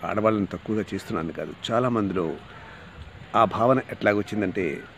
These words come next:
"నా సంపాదన నాకుంది కదా, నా మటుకు నేను సంపాదిస్తున్నాను, కాబట్టి అతను చెప్పినట్లు నేను వినవలసిన ఆవశ్యకత ఏంటి?" అన్న ఒక అభిప్రాయం చాలామంది యువతలో కనిపిస్తుంది. దానికోసమే ఈ రోజున చాలా వివాహాలు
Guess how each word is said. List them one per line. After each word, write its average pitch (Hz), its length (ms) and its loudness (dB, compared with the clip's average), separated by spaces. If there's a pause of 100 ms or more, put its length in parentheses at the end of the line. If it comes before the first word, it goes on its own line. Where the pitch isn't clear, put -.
(320)
"నా 107 200 4
సంపాదన 123 460 0
నాకుంది 98 400 0
కదా, 90 280 -2 (240)
నా 98 120 0
మటుకు 92 220 -2
నేను 95 220 0
సంపాదిస్తున్నాను, 87 720 -4 (240)
కాబట్టి 110 240 0 (200)
అతను 120 180 -4
చెప్పినట్లు 117 400 -2
నేను 104 240 2
వినవలసిన 113 400 0
ఆవశ్యకత 92 440 -4
ఏంటి?" 82 220 -4 (880)
అన్న 82 380 0 (340)
ఒక 90 120 -4
అభిప్రాయం 98 680 -2 (100)
చాలామంది 85 480 0 (140)
యువతలో 98 280 0
కనిపిస్తుంది. 82 640 -4 (760)
దానికోసమే 104 680 -2 (440)
ఈ 101 80 2
రోజున 92 420 0 (220)
చాలా 120 240 4
వివాహాలు 90 560 0